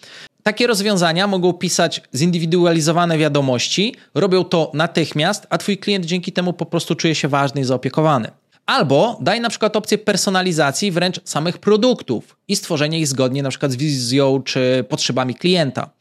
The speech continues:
Zobacz na firmę Nike, taki przykład. Ona promuje, y, akcję Nike by You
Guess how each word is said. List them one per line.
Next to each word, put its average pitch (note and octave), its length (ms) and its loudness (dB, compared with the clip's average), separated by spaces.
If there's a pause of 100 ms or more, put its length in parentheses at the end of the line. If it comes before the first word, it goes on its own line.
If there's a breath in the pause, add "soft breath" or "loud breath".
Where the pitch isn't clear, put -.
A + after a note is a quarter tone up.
(140)
Zobacz G#3+ 460 2
na F3+ 220 2
firmę E3+ 340 0
Nike, B2 380 -2
taki C3 220 -4
przykład. - 520 -4
Ona G3 280 2
promuje, E3+ 720 2
y, C#3 280 -2
akcję E3 340 -2
Nike G#3+ 320 0
by E3+ 160 4
You B2 320 0